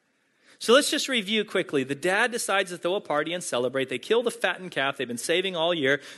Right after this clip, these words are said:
The older, the, the, the, the younger son doesn't feel like going to the party because he doesn't feel like he deserves to be there.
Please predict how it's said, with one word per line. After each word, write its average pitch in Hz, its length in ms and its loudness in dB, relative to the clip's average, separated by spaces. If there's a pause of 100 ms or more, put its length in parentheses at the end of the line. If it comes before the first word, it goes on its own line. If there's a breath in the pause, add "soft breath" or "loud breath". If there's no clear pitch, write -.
The 190 240 2
older, 294 600 6
the, 196 220 2
the, 196 140 0
the, 196 140 2
the 202 120 2
younger 285 420 4
son 170 380 2
doesn't 196 320 2
feel 208 220 -2
like 170 160 2
going 180 240 0
to 165 60 -2
the 165 60 0
party 180 300 2
because 160 220 0
he 220 80 2
doesn't 214 260 2
feel 202 120 0
like 180 120 2
he 180 60 -6
deserves 190 480 2
to 175 100 -2
be 143 140 0
there. 185 180 4